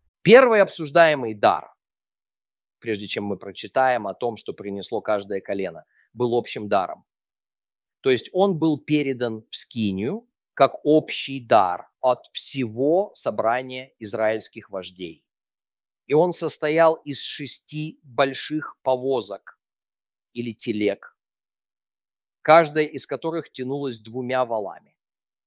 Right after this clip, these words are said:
Эти повозки должны были быть переданы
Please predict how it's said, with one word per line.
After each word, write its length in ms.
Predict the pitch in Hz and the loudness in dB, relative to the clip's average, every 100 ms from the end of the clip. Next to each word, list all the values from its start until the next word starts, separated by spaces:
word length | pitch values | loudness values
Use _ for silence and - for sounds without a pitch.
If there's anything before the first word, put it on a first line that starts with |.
| _ _ - | _ _ -6
Эти 220 | 135 131 | -6 -4
повозки 800 | - 123 139 220 214 - 87 - _ _ _ _ _ _ _ | 0 2 6 6 4 -6 -18 -20 _ _ _ _ _ _ _
должны 720 | 135 135 117 143 180 214 214 | -2 -2 -4 -4 -2 -2 -4
были 440 | 139 156 185 180 | -4 -2 0 -2
быть 400 | 165 151 170 - | -2 -4 -8 -8
переданы 720 | - 165 165 147 151 151 151 | 0 0 0 -4 -4 -2 -4